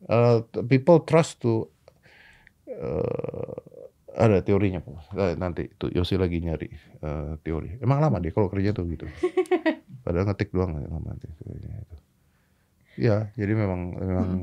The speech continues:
Speaker 2: Mm-mm.
Speaker 1: kadang-kadang lebih penting. Berarti kamu kuliah sambil nyari duit?
Speaker 2: Iya, benar sekali.
Speaker 1: Hmm.
Speaker 2: Kayak gitu sih.
Speaker 1: Mainnya di TikTok doang?
Speaker 2: Enggak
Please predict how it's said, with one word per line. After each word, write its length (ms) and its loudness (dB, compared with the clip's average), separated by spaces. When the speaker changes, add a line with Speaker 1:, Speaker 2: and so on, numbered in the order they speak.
Speaker 2:
Mm-mm. 0 -
Speaker 1:
kadang-kadang 460 -2
lebih 180 -2
penting. 520 -8
Berarti 200 4
kamu 180 6
kuliah 340 8
sambil 300 4
nyari 300 4
duit? 320 4
Speaker 2:
Iya, 460 -2
benar 260 -8
sekali. 260 -20
Speaker 1:
Hmm. 680 -4
Speaker 2:
Kayak 180 -12
gitu 120 -16
sih. 160 -20
Speaker 1:
Mainnya 460 4
di 180 0
TikTok 320 -4
doang? 320 -2
Speaker 2:
Enggak 540 0